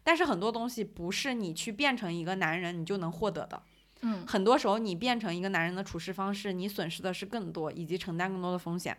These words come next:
Speaker 1: 无论我们主观上多强大，我之前播客里有一句话总是被人误解，我今天就找机会解释一下。我在那段播客里我说过，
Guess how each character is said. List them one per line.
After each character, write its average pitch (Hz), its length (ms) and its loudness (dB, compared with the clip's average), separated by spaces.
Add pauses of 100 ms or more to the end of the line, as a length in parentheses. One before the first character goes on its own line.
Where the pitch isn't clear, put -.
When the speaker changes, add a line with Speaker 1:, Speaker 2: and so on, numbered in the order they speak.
(140)
Speaker 1:
无 196 220 4
论 311 220 8
我 185 120 6
们 175 180 0
主 185 180 2
观 202 220 2
上 214 120 2
多 202 140 2
强 175 220 -2
大， 175 120 4
我 170 120 6
之 247 140 -2
前 247 180 0
播 226 180 2
客 226 180 2
里 202 80 2
有 190 120 4
一 160 100 4
句 190 120 -2
话 226 180 4
总 180 200 0
是 180 120 -2
被 226 140 4
人 190 140 2
误 214 220 0
解， 170 200 0
我 160 120 -2
今 214 140 -4
天 214 100 0
就 214 80 0
找 202 220 2
机 196 160 -2
会 208 160 2
解 - 240 -2
释 185 180 -2
一 - 60 -4
下。 - 300 -2
我 202 100 2
在 247 160 8
那 269 140 2
段 240 180 8
播 240 140 6
客 247 160 2
里 208 120 4
我 185 140 6
说 220 320 4
过， 202 260 6